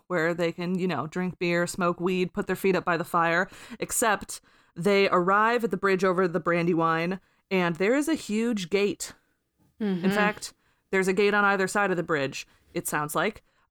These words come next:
Speaker 1: as well as a hideous two-storied house, gatehouse.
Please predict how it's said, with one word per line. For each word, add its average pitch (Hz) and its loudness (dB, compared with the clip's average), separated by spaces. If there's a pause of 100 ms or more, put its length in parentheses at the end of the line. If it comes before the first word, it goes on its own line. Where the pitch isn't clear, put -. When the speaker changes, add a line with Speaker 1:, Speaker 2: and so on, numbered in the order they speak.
(600)
Speaker 1:
as 220 0
well 220 4
as 208 2
a 175 0
hideous 214 2
two-storied 185 2 (800)
house, 247 0 (200)
gatehouse. 302 0